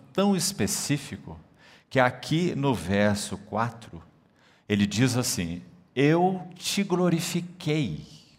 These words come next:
colocando o verbo no passado, porque ele está a horas da cruz. Olha para trás, para toda a sua vida humana, especialmente para os últimos três anos e meio, e é isso que ele tem a dizer ao seu amado Pai:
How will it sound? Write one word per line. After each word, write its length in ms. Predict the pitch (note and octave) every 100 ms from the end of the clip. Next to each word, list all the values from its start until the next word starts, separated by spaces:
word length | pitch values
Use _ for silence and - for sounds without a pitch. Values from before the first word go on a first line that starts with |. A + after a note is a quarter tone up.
| _
colocando 520 | G#2 G#2 G#2 B2 B2
o 40 |
verbo 340 | F#2 G#2 A2+ A#2
no 100 | A#2
passado, 580 | A#2+ - - A2+ G#2 - - _ _ _ _
porque 160 | - A#2+
ele 140 | D3+
está 480 | D#3 D#3 D3 C3+ -
a 200 | - D3
horas 1040 | D3 C#3 F3+ F#3+ F#2+ F#2+ - - - - - _ -
da 180 | F#2+
cruz. 720 | F2 - E2+ D#2+ - - - - _ _ _ _ _ _ _ _ _ _ _ _ _ _ _ _ _ _ _ _ _ _ _ _ -
Olha 240 | G#2+ A#2
para 140 | A2+
trás, 640 | G#2+ A#2+ A#2 C#3+ C#3+ - -
para 100 | F#2
toda 220 | F2+ A#2 A#2
a 40 |
sua 220 | G#2+ G#2+
vida 260 | F2+ G#2 G2+
humana, 400 | F2+ G#2 A2+ A2
especialmente 1120 | G2+ - - D#3+ F3 - D3 A2+ A#2+ B2+ -
para 180 | G#2 G2
os 180 | F#2
últimos 360 | G2+ A#2 G2 -
três 300 | - F#2+ E2+
anos 260 | F#2 F2+ D#2+
e 60 |
meio, 500 | F2+ A2 C#3 D3 C#3
e 140 | - G#2+
é 60 |
isso 480 | G#2+ A2+ E3 D#3+ F3+
que 80 | E3+
ele 100 | D3+
tem 400 | C#3+ - A2+ A#2+
a 80 | A2
dizer 560 | A2 A#2+ D#2+ F#2 F#2+ F#2
ao 120 | F#2+
seu 480 | F#2 - - A2 A2
amado 440 | - G#2+ F#2+ F2+ G2
Pai: 460 | - D#2 D#2 D2+